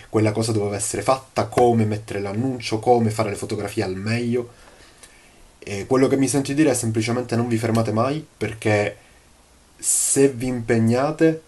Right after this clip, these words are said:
i risultati arrivano. Che sia oggi o tra un mese o un anno, chi lo sa, ma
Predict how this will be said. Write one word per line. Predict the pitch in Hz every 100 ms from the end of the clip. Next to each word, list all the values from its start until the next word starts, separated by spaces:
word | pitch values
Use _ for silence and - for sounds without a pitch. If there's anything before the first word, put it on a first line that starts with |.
| _
i | 107
risultati | 104 107 110 110
arrivano. | 92 85 85 92 - _ _ _ _ _ _ _
Che | 101
sia | - - 104 98 95 92 - - - -
oggi | - 139 139 151 147 -
o | 90 90 87
tra | 85 87 87 - - _ _ -
un | 87
mese | 90 101 110
o | 90
un | 87
anno, | 92 98 92
chi | 82 90
lo |
sa, | 87 87 - _ _
ma | - -